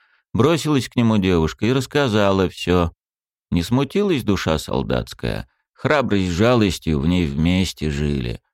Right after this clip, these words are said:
Христос воскресе!» И трижды похристосовался солдат с дочкой солдатской.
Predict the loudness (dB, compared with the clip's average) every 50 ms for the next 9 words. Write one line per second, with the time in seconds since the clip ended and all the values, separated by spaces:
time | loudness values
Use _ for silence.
0 | _ _ _ _ _ _ _ _ -2 0 2 2 2 0 -2 -2 0 0 2 2
1 | 2 0 0 2 2 2 2 0 -2 -2 0 2 2 2 0 -2 -4 -8 -8 -8
2 | -10 -10 -10 _ _ _ _ _ _ _ -6 -6 -4 0 2 2 4 4 2 2
3 | -2 -4 -2 -2 -2 0 0 0 0 -2 -2 -2 0 0 0 0 -2 -2 -2 -2
4 | -4 -4 -4 -2 -2 -2 -2 -2 -2 -2 -2 -2 -2 -2 -4 -4 -6 -10 -10 -6
5 | -4 -2 -2 -4 -6 -8 -8 -8 -8 -6 -6 -6 -6 -6 -6 -6 -6 -6 -6 -10
6 | -14 -12 -10 -12 -12 _ _